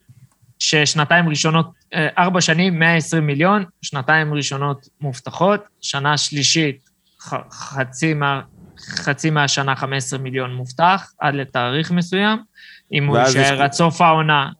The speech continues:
Speaker 1: הם ישלימו לו את השכר.
Speaker 2: אבל זה אופציית, אופציית קבוצה? בעונה
Speaker 1: אופ-,
Speaker 2: השלישית?
Speaker 1: אופציית קבוצה, ושנה רביעית, גם אופציית קבוצה, הוא יהיה כבר בן ארבעים, אם הם יחליטו להשאיר אותו לעוד שלושים מיליון או לא.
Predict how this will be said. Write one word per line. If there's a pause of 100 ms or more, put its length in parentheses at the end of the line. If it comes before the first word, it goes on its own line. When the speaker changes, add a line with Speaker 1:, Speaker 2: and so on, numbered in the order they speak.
(280)
Speaker 1:
הם
ישלימו
לו
את
השכר.
Speaker 2:
אבל
זה
אופציית, (260)
אופציית
קבוצה? (360)
בעונה
Speaker 1:
אופ-,
Speaker 2:
השלישית? (300)
Speaker 1:
אופציית
קבוצה, (200)
ושנה
רביעית,
גם
אופציית
קבוצה,
הוא
יהיה
כבר
בן
ארבעים, (340)
אם
הם
יחליטו
להשאיר
אותו
לעוד
שלושים
מיליון (160)
או
לא.